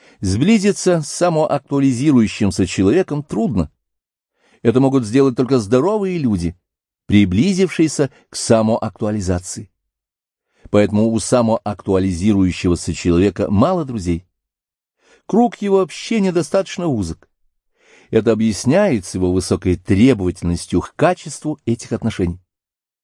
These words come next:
Но терпимы и снисходительны они ко всем людям. Даже если самоактуализирующийся человек кому-то враждебен, то эта враждебность всегда обоснована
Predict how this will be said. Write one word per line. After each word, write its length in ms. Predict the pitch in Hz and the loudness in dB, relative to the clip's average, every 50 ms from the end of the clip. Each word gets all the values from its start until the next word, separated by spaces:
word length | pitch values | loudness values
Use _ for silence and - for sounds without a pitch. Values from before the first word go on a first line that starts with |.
| _ _ _ _ _ _ _ - | _ _ _ _ _ _ _ 2
Но 320 | 110 127 139 143 143 147 | 4 4 6 4 4 2
терпимы 840 | 131 - - 139 139 131 120 107 - 208 240 233 170 110 95 98 - | 0 -2 0 0 2 2 0 -2 -2 0 0 2 2 2 2 0 -2
и 140 | - 107 107 | -2 -2 -2
снисходительны 960 | 104 - - - 113 110 - - - 113 101 92 95 98 92 - 110 110 113 | -2 0 0 2 2 2 2 0 0 0 0 0 -2 -4 -4 0 2 2 2
они 260 | 113 117 120 127 135 127 | 4 2 2 2 0 0
ко 180 | - 170 170 | -2 -2 -4
всем 320 | 151 - - - 233 196 127 | -4 -6 -4 -2 -2 0 0
людям. 300 | 101 90 80 82 82 - _ _ _ _ _ _ _ _ _ _ _ _ _ _ _ _ _ | 0 -2 -2 -4 -8 -12 _ _ _ _ _ _ _ _ _ _ _ _ _ _ _ _ _
Даже 340 | - 95 120 127 123 117 117 | -2 2 2 4 4 4 2
если 400 | 123 127 113 - 120 120 104 - _ _ _ _ | 2 2 0 2 0 0 0 0 _ _ _ _
самоактуализирующийся 1700 | - - - 135 127 127 123 123 - - 120 110 - - 117 113 117 117 107 95 107 127 123 113 110 104 95 - 110 104 - - 101 | -12 -2 2 2 2 2 2 0 0 0 -2 -4 -2 0 0 2 2 0 -2 0 0 2 4 4 2 2 0 0 -2 -2 0 0 -2
человек 580 | 90 - - 101 98 98 110 113 107 - _ _ | -2 0 2 2 4 4 4 2 2 0 _ _
кому-то 320 | - 98 92 95 87 90 80 | -6 -4 -2 -2 -2 -2 -2
враждебен, 680 | 76 78 73 69 67 69 78 113 147 139 123 98 80 - _ _ _ _ _ _ _ _ _ _ _ | -2 -4 -4 -6 -6 -2 0 0 2 2 0 -4 -4 -6 _ _ _ _ _ _ _ _ _ _ _
то 200 | 101 95 101 - | 2 2 2 2
эта 380 | - 170 214 233 - - 175 151 | 2 0 0 2 2 0 0 0
враждебность 800 | 139 131 123 113 98 92 101 170 226 226 180 190 180 151 - | 2 2 2 0 0 -4 -2 -2 -2 -2 -2 -4 -4 -4 -6
всегда 480 | - - - - 127 117 107 107 156 170 | -8 -6 -2 -2 -2 0 2 0 0 0
обоснована 1000 | - - 123 117 101 104 98 - - - 123 147 220 240 220 214 202 190 185 180 | 0 -2 -2 -2 0 -2 -4 -4 -6 -6 -2 0 0 0 0 0 -2 -2 -2 -4